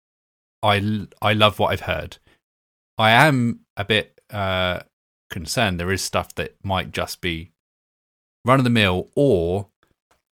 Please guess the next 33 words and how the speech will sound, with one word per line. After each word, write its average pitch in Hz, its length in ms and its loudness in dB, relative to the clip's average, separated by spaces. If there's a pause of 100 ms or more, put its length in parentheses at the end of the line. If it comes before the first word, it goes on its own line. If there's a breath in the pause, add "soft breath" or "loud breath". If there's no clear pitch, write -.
or 123 180 2
ma-, 120 160 0
well, 120 160 -6
maybe 139 300 -4
not 139 220 -2
from 117 180 -4
what 113 140 -4
you 107 60 -8
said, 110 220 -2
but - 120 -8
the 107 100 -4
opposite 110 440 -2
of, 98 280 -10
of 98 260 -10
what 98 220 -4
I 95 180 0
believe 92 340 -6
to - 80 -14
be 85 140 -8
great 85 260 -6
R 87 160 -6
E 92 80 -6
M. 80 140 -8
There 82 140 -10
might 90 200 -6
be 90 80 -10
some 90 240 -12
sort 87 260 -12
of 87 60 -20 (220)
dirgy 82 460 -8
kind 82 260 -10
of 82 180 -16 (180)
darker 85 500 -10